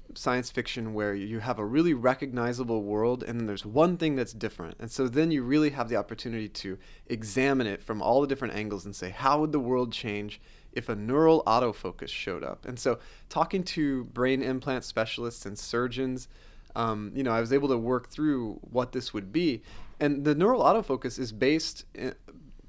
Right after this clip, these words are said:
pretty much on existing neural implants that are used to treat epilepsy.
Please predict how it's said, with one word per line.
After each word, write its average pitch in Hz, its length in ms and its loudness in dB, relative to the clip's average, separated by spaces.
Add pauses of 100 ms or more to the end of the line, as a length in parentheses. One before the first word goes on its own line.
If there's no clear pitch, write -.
(160)
pretty 294 200 2
much 147 380 2
on 139 320 2
existing 143 880 -2
neural 135 260 4
implants 120 480 -4
that 113 140 0
are 113 40 0
used 117 300 -4
to 127 60 -4
treat 117 380 -4
epilepsy. - 640 -4